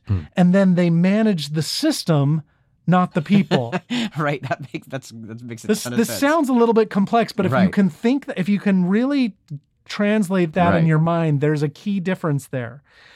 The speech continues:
Speaker 2: They have disciplined thought to confront brutal facts while maintaining faith in greatness, and they took disciplined action. But again, it all starts with the first two. If you are not obsessed with first two,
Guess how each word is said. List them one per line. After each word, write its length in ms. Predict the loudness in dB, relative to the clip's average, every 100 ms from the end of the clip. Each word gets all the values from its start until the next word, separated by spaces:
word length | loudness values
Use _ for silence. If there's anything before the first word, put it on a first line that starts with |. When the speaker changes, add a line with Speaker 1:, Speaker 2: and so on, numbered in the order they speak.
| -20 -14 -2
Speaker 2:
They 140 | 2
have 360 | 4 2 0 -2
disciplined 640 | -2 -2 -4 0 2 0
thought 560 | 0 0 2 0 -6 _
to 100 | -4
confront 440 | 0 0 2 0 0
brutal 260 | 0 0
facts 540 | 0 0 0 0 -4 -6
while 260 | -2 0
maintaining 640 | 2 0 -2 -2 -2 0 -2
faith 320 | -2 -2 -2
in 80 | -2
greatness, 580 | 0 -2 -2 -4 -4 -10 -20 -20 -2
and 180 | 0 2
they 120 | 0
took 300 | 0 -2 -2
disciplined 460 | -2 -4 -2 0 2
action. 560 | 0 -2 -6 -8 -8 -14 -20 -20 -4
But 80 | 0
again, 220 | 2 2
it 80 | 2
all 160 | 0 -2
starts 440 | -2 0 0 -4
with 100 | -4
the 100 | -2
first 280 | 0 -2 0
two. 320 | -2 -2 -6 _ _ _ _
If 200 | 0 0
you 260 | 2 2 2
are 100 | 2
not 200 | 2 0
obsessed 440 | -2 -2 -2 0 -2
with 140 | -2
first 280 | 0 -2 0
two, 360 | 2 2 0